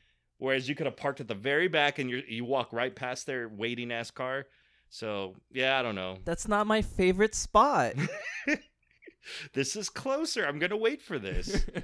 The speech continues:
Speaker 1: Yeah. Oh, what a mess.
Speaker 2: I agree. That's our society.
Speaker 1: So what's up for today? I've got something in mind, but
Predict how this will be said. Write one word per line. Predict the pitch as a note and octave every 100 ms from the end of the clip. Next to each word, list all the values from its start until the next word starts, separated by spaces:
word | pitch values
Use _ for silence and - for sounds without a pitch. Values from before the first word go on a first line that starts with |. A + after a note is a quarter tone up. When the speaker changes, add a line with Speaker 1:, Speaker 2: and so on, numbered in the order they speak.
| - _ _ -
Speaker 1:
Yeah. | G2 G2+ G2 F#2+ _ _ _ -
Oh, | C3+ C3+
what | B2 B2
a |
mess. | G#2 G2 F#2+ F#2+ - - - _ - - - _ _ _ _ _ -
Speaker 2:
I | A#2+
agree. | A#2+ G#2+ G2+ C#3 - - - _ _ _ _
That's | B2+ C3 -
our | -
society. | - A#2+ - G#2 G#2 A#2 - _ _
Speaker 1:
So | - C3
what's | C#3 D#3
up | F#3 -
for | E3+
today? | - C3 G#2+ F2 - _ _ _ -
I've | D3+
got | E3 F#3+
something | - E3+ E3
in | C#3+
mind, | C3+ C3+ A#2+ G#2 G#2
but | G2+